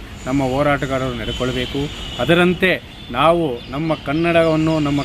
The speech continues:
ಕನ್ನಡಿಗರನ್ನು, ರೈತರನ್ನು, ದಲಿತರನ್ನು, ಕೂಲಿಕರನ್ನು ಕೆಣಕಿದರೆ ತಕ್ಕ ಉತ್ತರ ಆರೂವರೆ ಕೋಟಿ ಜನಸಂಖ್ಯೆ ಯಾವ ರೀತಿ ಬುದ್ಧಿ ಕಲಿಸಬೇಕು ಅಂತೇಳಿ ಮಹಾರಾಷ್ಟ್ರದ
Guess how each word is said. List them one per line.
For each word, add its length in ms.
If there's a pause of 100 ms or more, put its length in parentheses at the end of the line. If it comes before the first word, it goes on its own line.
ಕನ್ನಡಿಗರನ್ನು, 720
ರೈತರನ್ನು, 640
ದಲಿತರನ್ನು, 540 (100)
ಕೂಲಿಕರನ್ನು 520 (340)
ಕೆಣಕಿದರೆ 540 (400)
ತಕ್ಕ 220 (140)
ಉತ್ತರ 220 (120)
ಆರೂವರೆ 420
ಕೋಟಿ 320
ಜನಸಂಖ್ಯೆ 540 (380)
ಯಾವ 200
ರೀತಿ 200 (100)
ಬುದ್ಧಿ 340
ಕಲಿಸಬೇಕು 500
ಅಂತೇಳಿ 300 (380)
ಮಹಾರಾಷ್ಟ್ರದ 580